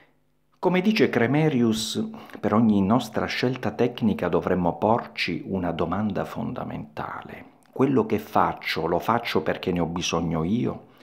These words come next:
o perché giova al paziente e quindi alla cura? E cosa giova alla cura? Giova innanzitutto quella che Carotenuto chiama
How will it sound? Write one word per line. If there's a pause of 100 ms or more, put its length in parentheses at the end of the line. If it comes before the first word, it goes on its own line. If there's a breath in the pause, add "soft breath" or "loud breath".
(240 soft breath)
o
perché
giova (240 loud breath)
al
paziente
e
quindi
alla
cura? (880 soft breath)
E
cosa
giova
alla
cura? (1200 soft breath)
Giova
innanzitutto
quella
che
Carotenuto
chiama